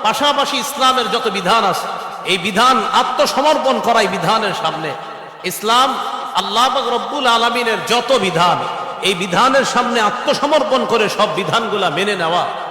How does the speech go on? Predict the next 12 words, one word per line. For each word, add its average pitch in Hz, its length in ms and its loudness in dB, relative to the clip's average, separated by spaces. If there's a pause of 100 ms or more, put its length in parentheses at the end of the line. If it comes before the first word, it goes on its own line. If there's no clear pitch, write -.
(140)
এটার 165 220 -4
নাম 180 220 -2
হলো 180 240 -2
ইসলাম। 160 460 2 (380)
আল্লাহ 196 340 0
মুমিনদেরকে 285 520 -2
বলছে, 233 300 0
"তোমরা 214 300 -2
ইসলামে 202 560 -2
পরিপূর্ণ 208 460 -2
প্রবেশ 165 280 0 (100)
করো।" 147 240 2